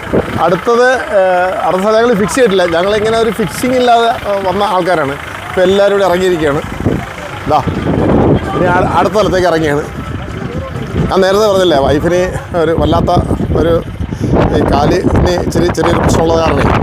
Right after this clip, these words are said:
പുള്ളിനെ ഇപ്പോൾ ഈ ചില സ്ഥലങ്ങളിലൊക്കെ ഇറങ്ങി നടക്കാനൊക്കെ വലിയ ബുദ്ധിമുട്ടാണ്. ഇപ്പോൾ ഒരാളുടെ ഹെൽപ്പ് വേണം. ഈ കാഴ്ചകൾ കാണാനുള്ള ബുദ്ധിമുട്ടുകളൊക്കെ പുള്ളിക്കാരത്തേക്കുണ്ട്. പക്ഷേ എങ്കിലും ഞാൻ എല്ലാ സ്ഥലങ്ങളിലും പുള്ളിക്കാരിയെ കൊണ്ടുപോകും. നമുക്ക്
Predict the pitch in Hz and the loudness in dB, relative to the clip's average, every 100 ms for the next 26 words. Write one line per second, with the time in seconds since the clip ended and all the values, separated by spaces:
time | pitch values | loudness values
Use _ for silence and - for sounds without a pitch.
0 | - - - - - - - 131 156 160 | -2 -4 -8 -6 -6 -4 -2 0 0 0
1 | - - 160 156 156 151 147 143 139 135 | 0 2 2 4 2 2 2 2 2 2
2 | 131 - - - - - 147 170 165 180 | 0 -2 -2 -2 0 0 0 2 2 2
3 | 180 180 165 175 151 175 175 175 175 170 | 2 2 2 2 0 0 0 2 2 0
4 | 180 175 165 139 - - - 131 139 143 | 0 0 2 0 0 0 0 2 2 2
5 | 143 160 - - - - 139 143 - 208 | 0 0 -2 -6 -8 -4 -2 -2 -2 0
6 | 151 123 - - - - - - - 131 | 2 0 -4 -8 -10 -14 -12 -6 -2 0
7 | 131 131 143 143 135 139 143 143 131 139 | 0 2 0 0 0 0 0 0 0 0
8 | 131 139 139 135 160 - - - 135 131 | 0 0 0 0 -2 -2 -10 -2 -2 0
9 | 135 135 139 110 107 - - - - 160 | 2 2 2 -2 -4 -8 -12 -12 -4 0
10 | 147 160 160 160 151 147 165 165 147 151 | 2 2 2 4 4 4 2 0 0 0
11 | 151 165 - - - 139 143 143 147 131 | 0 -2 -4 -6 -2 0 0 0 0 0
12 | 143 147 110 104 - - - - - - | 2 2 2 0 -6 -14 -10 -6 -6 -6
13 | - 131 143 165 | -6 -2 0 2